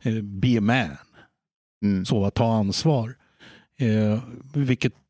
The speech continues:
Speaker 1: på, på något sätt nådde fram och som har sin föregångare lite grann i Malcolm X och sådär också, va? Men, men den är liksom, den, den är då inte,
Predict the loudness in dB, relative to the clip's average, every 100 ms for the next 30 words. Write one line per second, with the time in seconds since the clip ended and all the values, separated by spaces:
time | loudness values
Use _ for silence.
0 | _ _ 0 0 0 0 0 0 -2 0
1 | 0 0 0 2 4 2 0 -2 -4 -6
2 | _ -20 -20 -10 -2 0 0 0 0 2
3 | 2 2 0 2 0 0 -2 -2 -2 0
4 | 0 0 0 0 -2 -6 -4 -2 0 0
5 | -2 -4 -2 0 0 -2 -12 -20 -20 _
6 | -2 -2 -2 _ _ _ _ _ -10 0
7 | 2 2 2 2 0 0 2 2 0 -4
8 | -10 -20 -20 _ _ _ _ _ -10 -2
9 | 0 2 0 -4 -6 -2 0 2 2 2
10 | 2 2 0 -2 -6 _ 0 2 2 0